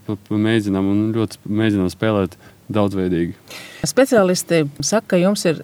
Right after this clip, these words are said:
Speaker 2: ļoti laba īpašība, ka jūs spējat, eh, seta galotnēs izvilkt tad, kad citiem varbūt notrīc rokas, un ir bijušas vairākas situācijas, ka tieši maču, ne tikai maču galotnē, bet arī seta galotnē jūs saņēmāties un vinnējāt.
Speaker 1: Tā ir, jā, sanāca, ka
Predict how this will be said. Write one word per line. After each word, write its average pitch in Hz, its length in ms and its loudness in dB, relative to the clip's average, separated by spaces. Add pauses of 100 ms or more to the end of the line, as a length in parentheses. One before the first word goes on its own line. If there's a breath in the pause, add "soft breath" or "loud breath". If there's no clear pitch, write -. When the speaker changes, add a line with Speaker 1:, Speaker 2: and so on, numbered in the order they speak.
(220)
Speaker 2:
ļoti 185 320 2
laba 185 200 2
īpašība, 175 400 -2
ka 170 80 0
jūs 165 200 -2
spējat, 214 520 0
eh, 160 80 0
seta 214 400 -2
galotnēs 165 880 2
izvilkt 175 640 -2
tad, 208 260 4
kad 135 220 -6
citiem 160 400 -2
varbūt 143 240 -4
notrīc 156 500 0
rokas, 220 420 0
un 160 200 0
ir 151 160 -2
bijušas 175 400 -2
vairākas 185 400 2
situācijas, 147 480 -4
ka 147 100 -8
tieši 156 380 -4
maču, 185 320 -2 (480 loud breath)
ne 151 80 0
tikai 175 260 2
maču 208 320 2
galotnē, 139 480 0
bet 135 160 -4
arī 160 140 0
seta 262 340 0
galotnē 143 540 0
jūs 139 240 -2
saņēmāties 143 760 0
un 147 140 -2
vinnējāt. 151 480 -2 (300)
Speaker 1:
Tā 143 100 4 (100)
ir, 156 160 6
jā, 123 160 4 (120)
sanāca, 113 420 0
ka 95 140 2